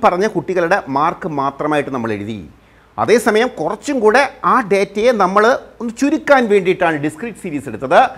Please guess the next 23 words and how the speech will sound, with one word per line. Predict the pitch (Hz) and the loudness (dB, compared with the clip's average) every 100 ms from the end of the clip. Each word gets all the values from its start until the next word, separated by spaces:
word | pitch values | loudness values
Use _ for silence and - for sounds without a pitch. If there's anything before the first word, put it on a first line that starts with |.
| - - - | -16 -20 -4
നമ്മളപ്പം | 143 165 160 175 185 185 - | -2 0 0 0 -4 -4 -4
ഒരു | 147 180 | 0 0
ശ്രദ്ധിക്കേണ്ട | - 143 147 208 185 | -2 -6 -4 -2 0
അത് | 170 151 156 | -2 -4 0
കാര്യം, | 147 185 233 247 123 | 2 4 0 -4 -6
അവിടെ | 156 180 - | -2 -2 -4
ഒന്ന് | 135 180 226 | -6 -4 -2
മുതൽ | 202 226 - | -2 -4 -2
അഞ്ച് | 220 247 269 | -2 0 2
വരെയായിരുന്നു | 208 175 139 | 4 2 0
മാർക്ക്, | 117 110 - - - | -4 -6 -6 -12 -8
അതുകൊണ്ടാണ് | 139 151 143 165 | -4 0 0 0
ഡിസ്ക്രീറ്റ് | 135 - 151 131 | -4 -8 -12 -10
സീരീസ് | 147 143 233 254 - | -8 -6 -4 -6 -8
ഇങ്ങനെ | 151 151 123 | -6 -4 -4
എഴുതിയത്. | 101 92 - - _ 262 | -6 -8 -12 -20 _ -2
ഇനി, | 269 233 240 - - _ _ _ - | 0 0 -4 -12 -20 _ _ _ -6
ഇനി | 220 202 175 | -2 0 0
നമ്മുടെ | 185 180 | 2 2
വലിയ | 143 180 | 2 0
പരീക്ഷയൊക്കെ | 180 151 170 190 135 | 0 -2 -4 -4 -2
വരാൻ | 123 123 | -2 -2
പോവുകയാണ്. | 104 82 69 | -4 -10 -12